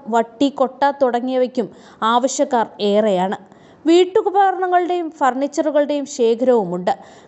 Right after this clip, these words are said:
കളിപ്പാട്ടങ്ങൾ, ബെഡ്ഷീറ്റുകൾ, മറ്റു വസ്ത്രങ്ങൾ, ചെരുപ്പ്, മൺകലങ്ങൾ തുടങ്ങി എന്തും ഇവിടെ വിലയ്ക്ക് വാങ്ങാൻ കിട്ടുമെന്നതാണ് പ്രത്യേകത. ചക്കര, വെല്ലം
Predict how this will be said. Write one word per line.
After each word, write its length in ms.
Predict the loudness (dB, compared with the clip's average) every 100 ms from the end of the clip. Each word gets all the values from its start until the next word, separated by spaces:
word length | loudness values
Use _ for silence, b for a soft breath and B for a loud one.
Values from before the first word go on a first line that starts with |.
| -2
കളിപ്പാട്ടങ്ങൾ, 720 | -2 0 -2 0 0 0 -2 -4
ബെഡ്ഷീറ്റുകൾ, 760 | -2 -2 -2 0 2 2 2 0 -4
മറ്റു 280 | -2 -2 0
വസ്ത്രങ്ങൾ, 500 | -2 -2 -2 0 -2 -4 0
ചെരുപ്പ്, 420 | 2 2 0 -2 -2 B B -4
മൺകലങ്ങൾ 680 | -2 0 0 0 0 -2 -4 -6 _ 0
തുടങ്ങി 380 | 0 2 -2 -2
എന്തും 400 | 0 2 2 0 0
ഇവിടെ 400 | 0 2 0 -6 -4
വിലയ്ക്ക് 440 | 0 0 0 0 2
വാങ്ങാൻ 320 | 0 -2 -4 -4
കിട്ടുമെന്നതാണ് 800 | -8 -2 0 2 2 2 0 -2 -6
പ്രത്യേകത. 480 | -6 -2 0 2 0 -2 -8 b b b b b _ -2
ചക്കര, 360 | -2 0 2 2 2
വെല്ലം 280 | 0 0